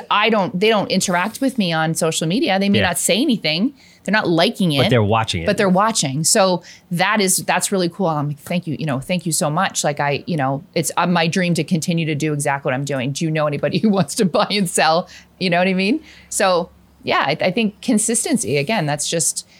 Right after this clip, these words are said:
Speaker 1: you know, e-, even if you don't have anything going on, there's so many things. Like, I follow a ton of, um, websites that you told me to follow, Carl told me to follow. Um, and there's so much content, like,
Speaker 2: Yeah.
Speaker 1: without getting anything political, right now, there's so much to talk about.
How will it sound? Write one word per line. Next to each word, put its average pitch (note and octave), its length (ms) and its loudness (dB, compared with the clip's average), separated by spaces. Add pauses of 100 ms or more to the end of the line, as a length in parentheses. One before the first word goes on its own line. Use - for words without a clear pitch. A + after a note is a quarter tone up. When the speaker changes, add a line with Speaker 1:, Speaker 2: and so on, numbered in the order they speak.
(200)
Speaker 1:
you F3 80 0
know, D#3+ 140 2
e-, F#3 280 -2
even B3 220 0
if B3+ 160 0
you A#3+ 60 2
don't A3+ 160 2
have A#3+ 120 0
anything G#3+ 260 2
going F#3 280 0
on, G3+ 180 0
there's D3+ 180 0
so C4 260 0
many G3 180 2
things. E3 400 -2
Like, D#3+ 260 -2 (340)
I G3+ 140 2
follow A3+ 320 2
a F#3+ 60 0
ton F#3+ 240 -2
of, F3+ 220 -2
um, E3 440 0
websites E3+ 640 0 (720)
that F3 160 2
you F#3 80 0
told F3 200 2
me E3+ 60 0
to D#3+ 60 0
follow, D3+ 400 0
Carl D#3+ 240 0
told D#3+ 200 -2
me D#3+ 60 0
to D#3 60 0
follow. D#3 560 2 (460)
Um, D3+ 500 0 (120)
and E3 120 2
there's E3+ 160 2
so F3+ 200 2
much D#3 180 0
content, B2+ 500 -4
like, C#3 240 -6
Speaker 2:
Yeah. - 140 2
Speaker 1:
without F#3 300 2
getting E3 260 0
anything D#3+ 400 0
political, D3+ 520 0
right E3 220 2
now, D3 160 0
there's C#3+ 200 0
so E3 180 2
much C#3+ 220 0
to D3 100 -6
talk B2+ 260 -4
about. - 300 -8